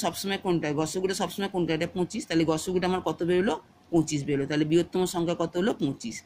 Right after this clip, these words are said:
তাহলে যেহেতু একই ভাগশেষ থাকবে, তার মানে আমায় কী করতে হবে? এটা থেকে এটা বিয়োগ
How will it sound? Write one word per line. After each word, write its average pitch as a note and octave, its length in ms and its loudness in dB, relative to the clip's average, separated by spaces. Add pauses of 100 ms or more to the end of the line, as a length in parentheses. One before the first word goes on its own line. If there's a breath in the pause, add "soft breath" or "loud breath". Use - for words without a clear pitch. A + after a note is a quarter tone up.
(460 loud breath)
তাহলে D3 180 2
যেহেতু F3 260 2 (120)
একই F3+ 400 0
ভাগশেষ F#3+ 500 0
থাকবে, D#3 300 -2
তার D#3+ 200 0
মানে F3+ 160 2
আমায় F#3+ 220 0
কী F3+ 80 -4
করতে E3+ 340 -4
হবে? G#3+ 140 2 (380 loud breath)
এটা F3 140 0
থেকে G#3 240 0
এটা G3+ 160 0
বিয়োগ G3+ 220 2